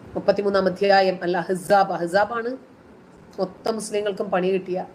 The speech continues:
അധ്യായം, പ്രവാചകനും പണി കിട്ടിയ അധ്യായം അതാ. നിങ്ങളുടെ വീട്ടിൽ നിങ്ങൾ അടങ്ങി കഴിഞ്ഞോളാം. പഴയ അജ്ഞാത, അജ്ഞാന കാലത്തെ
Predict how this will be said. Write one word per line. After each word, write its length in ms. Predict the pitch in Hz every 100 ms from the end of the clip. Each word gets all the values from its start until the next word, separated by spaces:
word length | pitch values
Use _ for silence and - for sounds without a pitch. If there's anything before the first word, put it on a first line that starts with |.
| -
അധ്യായം, 420 | 170 156 175 170 - - - - - -
പ്രവാചകനും 600 | 185 185 185 190 202 190
പണി 160 | 180
കിട്ടിയ 240 | 185 180 180
അധ്യായം 380 | 170 175 180
അതാ. 180 | 180 180 180 - - -
നിങ്ങളുടെ 340 | - 190 196 202
വീട്ടിൽ 340 | 202 196 208
നിങ്ങൾ 180 | 196 190
അടങ്ങി 240 | 175 185
കഴിഞ്ഞോളാം. 560 | 185 180 170 175 180 - - - - - - - - - 180
പഴയ 300 | 185 196 202
അജ്ഞാത, 760 | 175 180 - 202 202 196 202
അജ്ഞാന 880 | 214 - 185 180 202 208 208 214 208 202
കാലത്തെ 520 | 185 190 190 196